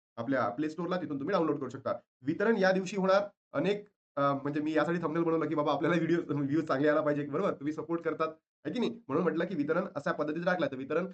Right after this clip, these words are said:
या दिवशी होणार का लाडक्या बहिणींनो? सांगतोय तुम्हाला, मकर संक्रांतीच्या पूर्वी होणार नाही. झालं तर कधी होईल? वीस नंतरच जीआर येईल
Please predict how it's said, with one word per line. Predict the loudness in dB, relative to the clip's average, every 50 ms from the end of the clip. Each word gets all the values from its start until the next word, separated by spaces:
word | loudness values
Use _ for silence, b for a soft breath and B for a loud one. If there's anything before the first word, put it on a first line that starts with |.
| -12 _ 0
या | 2 2 4
दिवशी | 4 2 0 0 -2 -2
होणार | 0 0 0 0
का | 0 2
लाडक्या | 2 2 2 2 0 -2
बहिणींनो? | -2 -4 -4 -4 -2 -4 -4
सांगतोय | -4 -4 -4 -2 -2 -2 -2
तुम्हाला, | -2 -2 -2 0 0 0
मकर | -2 -2 -2 -4
संक्रांतीच्या | -4 -4 -4 -4 -4 -4 -4 -4 -4 -4
पूर्वी | -4 -4 -2 -2
होणार | -2 0 0 0 0 2
नाही. | 2 0 -2 -2 -6 -12 _ -6
झालं | -2 0 0 0 0 -2
तर | -2
कधी | -2 -2 0 0
होईल? | 0 0 0 -2 -4 -8 -10 -10 -6
वीस | -2 -2 -2 -2 -2 -6 -8 -10 -6
नंतरच | -2 0 0 0 0 2 2 2 2
जीआर | 4 4 4 4 4
येईल | 2 0